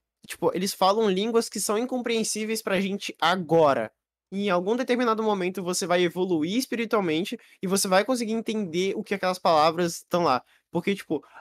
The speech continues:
o que a gente conhece hoje como pessoas, o, é, o carinho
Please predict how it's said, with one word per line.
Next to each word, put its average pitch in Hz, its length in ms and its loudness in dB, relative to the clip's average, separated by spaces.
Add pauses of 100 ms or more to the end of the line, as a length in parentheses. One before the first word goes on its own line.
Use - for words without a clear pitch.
(160)
o 180 140 0
que - 180 0
a 285 80 4
gente 269 220 -2
conhece 214 420 0
hoje 185 240 0
como 180 320 -4 (160)
pessoas, 185 520 -2
o, 131 320 -8
é, 143 280 0
o 151 100 -4
carinho 165 800 0